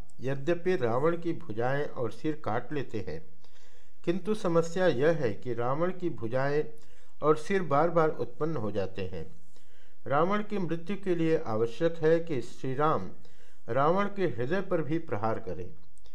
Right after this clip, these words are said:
यह हमारे आपके जीवन का भी सत्य है, समस्या है। श्रद्धेय स्वामी जी ने जैसा संकेत किया कि व्यक्ति के सामने सबसे बड़ी समस्या यह है कि वह बुद्धि से जानता है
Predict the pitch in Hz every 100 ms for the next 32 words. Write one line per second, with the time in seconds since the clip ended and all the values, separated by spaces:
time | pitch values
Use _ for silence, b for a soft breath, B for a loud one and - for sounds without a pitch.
0 | b b b b 123 175 185 170 170 165
1 | 170 135 131 131 151 117 117 147 165 165
2 | 120 127 113 110 107 127 98 87 170 -
3 | - - - - 135 151 - 165 98 95
4 | 76 - - b b b b b - 165
5 | 165 214 214 165 185 202 190 180 147 147
6 | 151 151 - 123 120 143 143 - 113 123
7 | 139 - - b b b - 165 127 147
8 | 165 170 220 220 214 156 147 156 175 175
9 | 175 170 - 196 175 165 165 151 147 -
10 | 151 123 123 165 143 95 92 - b b
11 | b b - 160 196 190 147 160 160 208
12 | 208 190 123 113 120 131 175 131